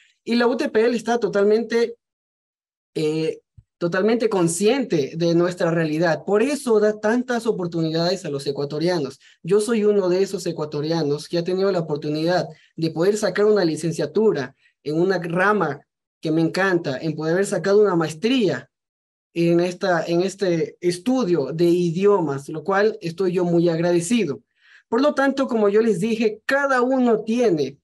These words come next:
su experiencia, cada uno tiene su chispa, y la verdad me llamó mucho la atención las palabras motivacionales que ustedes pusieron en el Menti.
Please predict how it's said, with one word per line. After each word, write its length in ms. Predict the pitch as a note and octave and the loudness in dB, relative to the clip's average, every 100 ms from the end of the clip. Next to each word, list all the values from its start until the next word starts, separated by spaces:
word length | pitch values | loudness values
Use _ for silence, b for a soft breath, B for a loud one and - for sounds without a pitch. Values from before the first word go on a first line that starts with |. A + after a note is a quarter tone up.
| _ _ | _ _
su 180 | A3+ | 0
experiencia, 800 | G#3 G#3 F#3+ F3+ G3+ F#3+ E3+ D#3 | 0 2 -2 2 2 2 0 -4
cada 200 | G3+ G#3+ | 0 2
uno 280 | A3+ A#3+ A3 | 2 2 0
tiene 200 | G#3+ A3+ | 2 0
su 140 | G#3+ F3 | 0 -6
chispa, 520 | - A#3 G#3 F3 D3+ | -2 0 0 -2 -4
y 60 | F3 | -2
la 140 | F#3 | -2
verdad 420 | F3 E3+ G3+ A3 - | 0 2 2 0 0
me 200 | F3+ F3 | 0 2
llamó 200 | F3+ G3+ | 2 2
mucho 280 | A#3+ C4 B3 | 2 2 2
la 100 | G#3+ | 2
atención 600 | G3+ G#3 G#3 G3+ F#3+ G#3+ b b b _ | 2 0 0 0 0 -4 b b b _
las 280 | E3 F3+ F3+ | 0 0 0
palabras 520 | F#3+ G3 G#3+ A3+ G#3+ | 2 4 4 2 2
motivacionales 760 | G3 F#3 F3 E3+ F3 G3 G#3+ | 0 2 0 2 2 2 0
que 60 | G3 | -2
ustedes 260 | E3+ F3+ | -2 -4
pusieron 380 | E3+ E3 F3 F#3 | -2 -4 -2 0
en 100 | E3 | 0
el 140 | D3 C#3+ | 2 2
Menti. 580 | F#3 A3+ - C#3+ B2 | 2 2 0 -6 -10